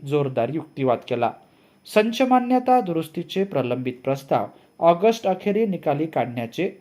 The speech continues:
त्याचप्रमाणे प्रलंबित असलेले शालार्थ आयडी मिळण्याचे प्रस्ताव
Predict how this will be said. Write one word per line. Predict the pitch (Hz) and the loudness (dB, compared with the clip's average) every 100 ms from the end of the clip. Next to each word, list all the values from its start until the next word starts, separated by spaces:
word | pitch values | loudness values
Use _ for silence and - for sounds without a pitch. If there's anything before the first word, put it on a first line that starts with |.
| - | -4
त्याचप्रमाणे | 131 - 135 180 151 110 - _ _ | -4 -4 -4 -2 -2 -6 -14 _ _
प्रलंबित | 190 208 240 254 262 254 | 4 6 4 0 -2 -2
असलेले | 175 - 170 175 202 | -4 -2 0 0 -2
शालार्थ | 196 143 135 131 - | -2 0 0 0 -4
आयडी | 151 131 127 139 | -2 -2 0 -2
मिळण्याचे | 147 127 120 113 - 120 | -2 -4 -2 -4 -6 -8
प्रस्ताव | 123 117 - 110 | -6 -4 -2 -2